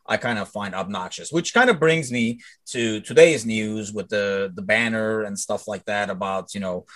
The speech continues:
knowing where he lives and not to sign and stuff like that. <sighs> So when I saw the news, so there's always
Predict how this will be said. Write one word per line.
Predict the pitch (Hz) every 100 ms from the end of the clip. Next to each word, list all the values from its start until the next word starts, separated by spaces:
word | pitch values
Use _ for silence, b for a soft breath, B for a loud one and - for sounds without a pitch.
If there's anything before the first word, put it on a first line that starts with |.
| B B
knowing | - 196 233 220
where | 180 180
he | 175
lives | 135 143 151 143 127
and | 120
not | 113 127 123
to | 123
sign | - 117 117 117 117
and | 104
stuff | - 95 -
like | 90 -
that. | 78 76 - - b b b b b _ -
<sighs> | B B B _ _ _ _ _ _ _ _
So | - 196 185 - _
when | - 160 156
I | 190 240
saw | - 233 196
the |
news, | 170 139 117 110 107 104 - - _
so | 139
there's | 139 156 147
always | 165 254 247 202 165